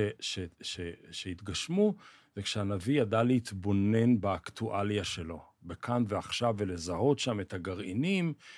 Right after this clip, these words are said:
שיהפכו ל-, להתפתחות, אה, להתפתחות סוציולוגית או, או, או חברתית או תרבותית אחרת."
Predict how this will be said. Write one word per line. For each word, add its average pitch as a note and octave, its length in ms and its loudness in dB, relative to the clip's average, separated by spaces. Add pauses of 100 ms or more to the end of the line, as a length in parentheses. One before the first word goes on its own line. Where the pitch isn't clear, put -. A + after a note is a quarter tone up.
(140)
שיהפכו B2 1000 0 (140)
ל-, A2 300 0
להתפתחות, G#2+ 1040 -2
אה, G2+ 380 -2
להתפתחות G2+ 640 -6 (480)
סוציולוגית G#2 760 0
או, F2 280 -4 (320)
או, F2 380 -2 (140)
או - 840 -10
חברתית G2 540 -6
או A2 40 0
תרבותית G2 540 -4
אחרת." E2 420 -8